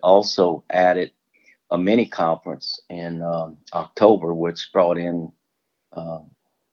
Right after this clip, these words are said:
a few, uh, few hundred people. So, uh, um, we, we overcame the challenges, and, um, you know, at,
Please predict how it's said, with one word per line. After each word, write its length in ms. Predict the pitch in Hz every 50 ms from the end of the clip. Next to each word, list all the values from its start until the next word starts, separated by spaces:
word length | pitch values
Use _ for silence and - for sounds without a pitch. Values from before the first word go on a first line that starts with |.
| _ _ _
a 220 | - - - _
few, 380 | - - 92 90 87 85 87 85
uh, 260 | 85 85 80 80 78 - _
few 220 | - - 98 85
hundred 320 | 90 95 90 87 80 - -
people. 400 | - 85 73 - - 76 - _
So, 400 | - - - - 82 82 82 85
uh, 1400 | 82 82 80 78 - _ _ _ _ _ _ _ _ _ _ _ _ _ _ _ _ _ _ _ _ - - 50
um, 400 | 50 50 50 50 - 80 - _ _ _ _ _
we, 420 | 98 95 95 95 95 92 92 92 -
we 200 | 90 95 95 101
overcame 580 | 107 113 110 104 98 - - 104 104 104 101
the 80 | 95 92
challenges, 760 | - - 107 95 98 98 98 95 90 95 101 101 - - -
and, 240 | 90 87 87 87 87
um, 320 | 87 87 87 82 82 82 _ _ _ _ _ _ _ _ _ _ _ _ _ _ _ _ _ _ _ _ _ _ _ _ -
you 60 | 87
know, 160 | 92 92 92
at, 200 | 92 90 90 -